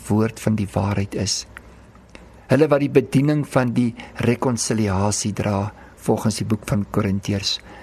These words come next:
Paulus praat en hy sê dat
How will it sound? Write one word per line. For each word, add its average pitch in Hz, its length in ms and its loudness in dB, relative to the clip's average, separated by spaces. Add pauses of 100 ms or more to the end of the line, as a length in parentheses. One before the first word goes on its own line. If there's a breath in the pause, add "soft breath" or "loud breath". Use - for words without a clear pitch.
(320 loud breath)
Paulus 123 300 4
praat 120 500 0 (440 loud breath)
en 113 100 2
hy 113 100 4
sê 120 240 0
dat 113 180 0